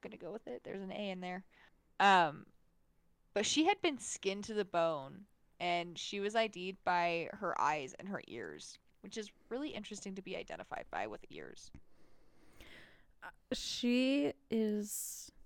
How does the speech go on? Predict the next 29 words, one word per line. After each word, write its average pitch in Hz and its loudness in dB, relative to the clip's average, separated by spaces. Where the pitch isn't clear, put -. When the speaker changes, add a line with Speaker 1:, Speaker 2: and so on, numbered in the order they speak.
Speaker 2:
like, 214 -4
the 226 4
epitome 208 4
of 190 -2
escalation. 220 2
<laughs> 262 10
Speaker 1:
Yeah. 190 0
<laughs> - -
Yeah. 320 6
We're 349 -4
just 403 -8
gonna, 415 -2
we're 262 -6
just 269 -10
gonna 311 -4
take 226 0
it 180 -2
all. 113 -2
But, 202 6
but 208 8
s-, - -8
not. 160 2
<laughs> 320 0
Speaker 2:
Yeah, 208 2
I 214 4
don't, 220 0
it's - 0
kind 294 6
of 277 0